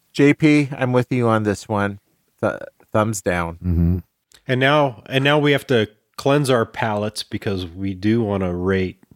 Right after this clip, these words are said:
Speaker 3: the whole work, the whole,
Speaker 1: The good
Speaker 3: the whole
Speaker 1: thing,
Speaker 3: anthology.
Speaker 1: the good thing I will say is on a reread, you can just skip this story.
Speaker 3: <laughs>
Speaker 2: Well, yeah, yeah.
Speaker 1: I mean, I mean, the, the, the anthology is long enough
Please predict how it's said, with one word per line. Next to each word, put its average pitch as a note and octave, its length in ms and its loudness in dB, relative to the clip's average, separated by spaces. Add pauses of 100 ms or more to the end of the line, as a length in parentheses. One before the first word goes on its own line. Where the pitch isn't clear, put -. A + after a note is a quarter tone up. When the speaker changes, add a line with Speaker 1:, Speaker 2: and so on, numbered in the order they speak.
(160)
Speaker 3:
the F#2+ 320 -2
whole G#2 340 4
work, F2 400 -8
the E2 120 -8
whole, F2+ 160 -2
Speaker 1:
The E3+ 80 4
good E3+ 240 4
Speaker 3:
the - 80 -2
whole G#3+ 100 2
Speaker 1:
thing, F#3+ 160 2
Speaker 3:
anthology. F2 520 -10 (120)
Speaker 1:
the D3+ 80 0
good G3 260 0
thing G3 200 0
I E3 100 4
will D3 240 0
say G2 500 -4 (380)
is B2+ 400 0
on C#3+ 260 0
a C#3 100 2
reread, D3 640 0 (400)
you C#3+ 120 -6
can D#3+ 140 -2
just C3 160 -4
skip - 260 -4
this A2+ 140 -6
story. D2+ 380 -6 (400)
Speaker 3:
<laughs> - 440 -4
Speaker 2:
Well, F#3 120 2
yeah, D3+ 280 0 (320)
yeah. F2 300 0 (240)
Speaker 1:
I F3+ 140 2
mean, F#3+ 220 -4
I F#3 120 0
mean, F#3 180 0
the, F#3 140 2
the, F3 440 -2
the E3 380 2
anthology F3+ 880 -2
is D3 240 0
long D3 420 2
enough A2+ 400 0